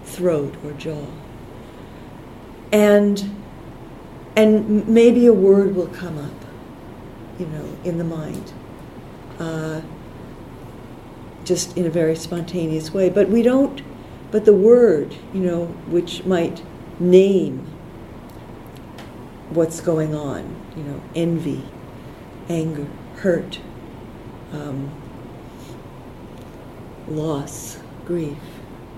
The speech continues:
you know, the word, the word, we don't stop with the word. And this, this is, this is why working with labeling can be,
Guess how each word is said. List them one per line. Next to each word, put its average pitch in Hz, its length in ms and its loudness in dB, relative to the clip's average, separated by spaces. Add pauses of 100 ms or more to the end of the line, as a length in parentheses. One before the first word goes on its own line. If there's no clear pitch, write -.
(120)
you 185 120 -2
know, 170 160 -6 (800)
the 202 60 4
word, 208 560 10 (920)
the 220 80 10
word, 247 460 8 (160)
we 208 120 0
don't 269 240 2
stop 233 400 -2
with 185 140 0
the 170 60 -4
word. 175 460 -2 (880)
And 180 180 4
this, 208 180 4
this 233 300 2
is, 220 400 0 (460)
this 220 160 -2
is 220 140 0
why 190 400 4
working 185 560 4
with 170 360 0 (140)
labeling 226 800 4 (560)
can 190 320 2
be, 190 500 6